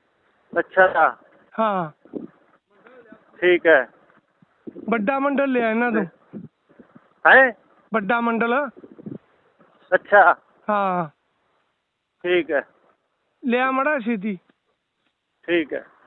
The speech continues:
Speaker 1: ਹੈਲੋ।
Speaker 2: ਕਿੱਥੇ ਜੀ?
Speaker 1: ਮੈਂ ਇੱਧਰ ਗੇੜਾ ਮਾਰਨ ਗਿਆ ਸੀ, ਪਾਣੀ ਦੇਖਣ ਗਿਆ ਸੀ ਡਾਕਟਰ ਵਾਲੇ ਚ।
Speaker 2: ਐਂ ਕਰੀ, ਚਾਰ ਗੱਟੇ ਸਮੋਸੇ ਵੀ ਜਿਹਦੇ ਧਰਾ ਲਿਆ,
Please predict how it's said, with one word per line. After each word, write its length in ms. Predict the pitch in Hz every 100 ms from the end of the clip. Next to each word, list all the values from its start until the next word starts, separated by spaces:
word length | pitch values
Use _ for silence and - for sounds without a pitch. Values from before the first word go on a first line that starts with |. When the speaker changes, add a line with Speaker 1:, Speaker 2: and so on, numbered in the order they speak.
| _ _ _ _ _ _ - - - _ _ _ _ _ _ _ _ _ _ _ _ _ _ _ _ _ -
Speaker 1:
ਹੈਲੋ। 240 | 185 214
Speaker 2:
ਕਿੱਥੇ 360 | 202 277 294 311
ਜੀ? 300 | 285 320 302 214 - - - - _ - - _ _ -
Speaker 1:
ਮੈਂ 80 | 202
ਇੱਧਰ 180 | 240 269
ਗੇੜਾ 280 | 214 214 233
ਮਾਰਨ 280 | 240 233 220
ਗਿਆ 180 | 202
ਸੀ, 80 | 190
ਪਾਣੀ 300 | 202 202 208
ਦੇਖਣ 280 | 208 196 202
ਗਿਆ 140 | 170
ਸੀ 60 | 160
ਡਾਕਟਰ 260 | 160 160 160
ਵਾਲੇ 180 | 151
ਚ। 200 | 139 135 131 - - -
Speaker 2:
ਐਂ 200 | 240 262
ਕਰੀ, 240 | 254 269
ਚਾਰ 400 | 277 294 277 277
ਗੱਟੇ 240 | 269 247 262
ਸਮੋਸੇ 440 | 262 269 277 311
ਵੀ 80 | 320
ਜਿਹਦੇ 260 | 311 302 302
ਧਰਾ 260 | 320 330
ਲਿਆ, 300 | 285 240 214